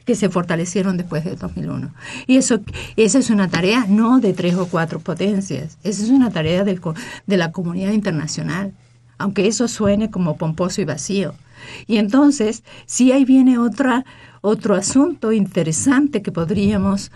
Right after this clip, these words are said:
este, propiciar como sociedad civil. Estas son tareas de los estados y sus representantes, los representantes que tenemos en esos lugares. Pero la sociedad civil tiene una tarea específica, que es revisar, monitorear y estar muy al pendiente y ser crítica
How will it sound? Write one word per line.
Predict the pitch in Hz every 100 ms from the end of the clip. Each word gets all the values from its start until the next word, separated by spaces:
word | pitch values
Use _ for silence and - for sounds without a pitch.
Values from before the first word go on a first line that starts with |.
| - - -
este, | 156 165 180
propiciar | 147 - 180 - 240 240
como | 208 185
sociedad | 165 160 147 156
civil. | 170 208 240 -
Estas | 190 240 262
son | 214
tareas | 190 170 180
de | 190
los | 156 196
estados | 185 - 208 214
y | 190 185
sus | 202 185
representantes, | - 180 185 175 202 175 - - - _ - -
los | 196
representantes | 190 190 220 208 240 247
que |
tenemos | 214 214 269 254
en | 202
esos | 160 226 -
lugares. | 147 165 170 - - - - -
Pero | 240 185
la | 170
sociedad | 170 156 - 175
civil | 214 196 175
tiene | 175 185 165
una | 143
tarea | 143 147
específica, | 170 - 143 165 214 175 156 131 - - -
que | 202
es | -
revisar, | 170 151 156 - 185 185
monitorear | 233 202 170 160 156 156 170 185
y |
estar | 196 - 165
muy | 160 190 226 262
al | 262
pendiente | 254 175 165 165 156 170
y |
ser | 170 185 170
crítica | - 233 247 247 214 -